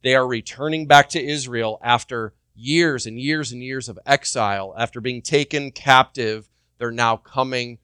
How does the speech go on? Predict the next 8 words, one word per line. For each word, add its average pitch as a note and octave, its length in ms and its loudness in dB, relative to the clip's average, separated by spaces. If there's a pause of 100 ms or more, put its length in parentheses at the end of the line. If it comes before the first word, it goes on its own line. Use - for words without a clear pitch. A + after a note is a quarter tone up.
(200)
home. A#2 460 0
And A#2 160 -8
Nehemiah C3+ 760 4 (360)
and A#2+ 320 0 (280)
Ezra C3 500 2
are A2+ 360 -2
the A#2 100 -8
two B2+ 480 -8